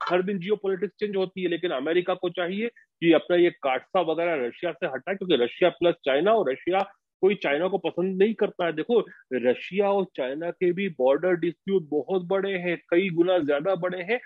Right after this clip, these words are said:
वो डेढ़ लाख या दो लाख वर्ग किलोमीटर के हैं, जो चाइना रशिया की territory को क्लेम करता है,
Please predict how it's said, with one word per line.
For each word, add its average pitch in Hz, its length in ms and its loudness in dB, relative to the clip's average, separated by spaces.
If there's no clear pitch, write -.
वो 349 60 6
डेढ़ 156 380 2
लाख 185 300 0
या 180 60 -2
दो 156 220 0
लाख 190 300 -2
वर्ग 160 360 0
किलोमीटर 202 560 0
के 165 160 -6
हैं, 117 200 -12
जो 160 100 0
चाइना 160 360 0
रशिया 170 320 -2
की 190 180 -6
territory 180 420 0
को 190 100 -2
क्लेम 190 300 -2
करता 180 360 -4
है, 123 200 -6